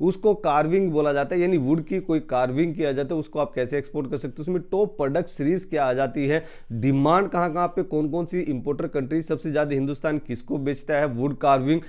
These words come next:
एचएस कोड क्या आ जाता है, सोर्सिंग आप उसकी कहाँ से कर सकते हैं, अगर हमारी तरह मर्चेंट एक्सपोर्टर आप भी हैं, तो आप इसकी सोर्सिंग कहाँ से कर सकते हैं, आप इसकी खुद से मैन्युफैक्चरिंग भी कर सकते हैं क्या, इसमें बेनिफिट्स आपको क्या-क्या मिल जाता है,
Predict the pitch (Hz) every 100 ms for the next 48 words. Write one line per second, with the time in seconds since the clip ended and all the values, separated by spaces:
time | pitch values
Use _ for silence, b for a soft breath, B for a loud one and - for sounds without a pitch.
0 | B - 147 185 180 - 147 151 151 165
1 | 151 151 151 147 151 156 151 147 139 160
2 | 151 139 147 139 127 135 131 139 135 143
3 | 156 135 131 120 127 139 135 139 113 110
4 | 107 262 131 139 - 139 - - 120 123
5 | 143 160 156 131 214 - - 160 B B
6 | - 180 185 220 214 143 139 151 294 165
7 | - 143 170 156 - 151 151 139 160 120
8 | 113 135 127 156 156 139 156 156 160 -
9 | 156 147 165 - 160 98 117 117 127 143
10 | 160 147 147 151 143 151 143 139 143 143
11 | 151